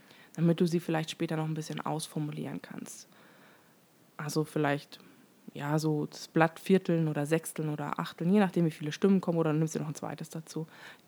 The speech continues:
Lass ein bisschen Raum drumherum, das hilft dir später, um, um das weiter auszubauen.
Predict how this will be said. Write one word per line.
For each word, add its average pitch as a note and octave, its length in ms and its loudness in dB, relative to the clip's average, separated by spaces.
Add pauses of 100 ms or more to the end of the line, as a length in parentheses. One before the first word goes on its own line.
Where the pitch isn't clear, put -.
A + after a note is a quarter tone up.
Lass G#3 280 4
ein G#3 100 8
bisschen D#3 260 0
Raum G#3+ 260 8
drumherum, G3+ 500 4
das - 520 -8 (160)
hilft G3+ 640 4
dir F3 260 4 (100)
später, D#3+ 720 0 (520)
um, D#3+ 320 0
um D#3 160 -2
das D3+ 180 -6
weiter D3 300 -4
auszubauen. - 640 -8